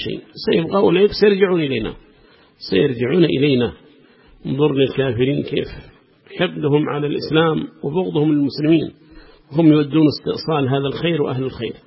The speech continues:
وما يقنعون كما سمعت فيما تقدم بالشيء اليسير، يطمعون في الأعظم إذا تمكنوا من اليسير. قال: "قتلناهم حتى إذا لم يبق منهم الشريد إلا الشريد تركناهم".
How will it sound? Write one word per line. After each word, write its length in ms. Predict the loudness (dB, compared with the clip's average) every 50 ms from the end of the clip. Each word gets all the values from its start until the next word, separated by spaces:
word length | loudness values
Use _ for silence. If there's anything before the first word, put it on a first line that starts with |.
| _ _ _ -20 -20 -20 -20 -20 -20 -20 _ _ _ -8
وما 240 | 0 2 4 4 6
يقنعون 520 | 4 2 2 2 0 0 0 2 0 -2
كما 280 | 0 0 0 0 0 0 -2 -2
سمعت 400 | -4 -4 -4 -4 -4 -6 -6 -4
فيما 220 | -4 -2 -2 -2 -4
تقدم 440 | -4 -4 -4 -4 -4 -2 0 -2 -2
بالشيء 240 | -2 -4 -8 -8
اليسير، 360 | -6 -6 -8 -8 -8 -10 -12 -12 -14 _ _ _ _ _ _ _ _ _ -4
يطمعون 520 | -4 -4 0 2 2 2 4 4 2 2 2
في 60 | 0
الأعظم 440 | -2 0 0 0 0 2 2 4 4
إذا 180 | 4 2 2 0
تمكنوا 500 | 0 0 0 0 0 0 0 0 2 2
من 100 | 2 2
اليسير. 440 | 2 0 -2 -2 -2 -4 -4 -4 -6 -10 -18 -18 _ -20 _ _ _ _ _ _ _ _ _ _ _ _ _ _ _ _ _ _ _ _ _ -18 -16 -16 -16 -18 -20 -20 -20 _ _ _ _ _ _ _ _ _ _ _ _ _ _ _ -20 _ _ _ _ _ _ -20 -20 _ _ _ -2
قال: 380 | 2 4 4 6 6 6 6
"قتلناهم 600 | 6 4 4 4 6 6 6 6 6 6 6 6
حتى 280 | 4 2 0 2 2 2
إذا 300 | 4 4 4 4 4 4
لم 180 | 6 6 6 6
يبق 260 | 4 2 0 0 2
منهم 360 | 2 4 4 6 6 6 6
الشريد 640 | 4 2 4 4 4 6 6 6 4 4 2 2 0
إلا 280 | 0 2 2 4 4
الشريد 540 | 4 4 4 4 4 6 6 4 2 -2 -2 -2
تركناهم". 800 | 2 2 2 2 2 2 4 4 6 6 6 6 6 4 2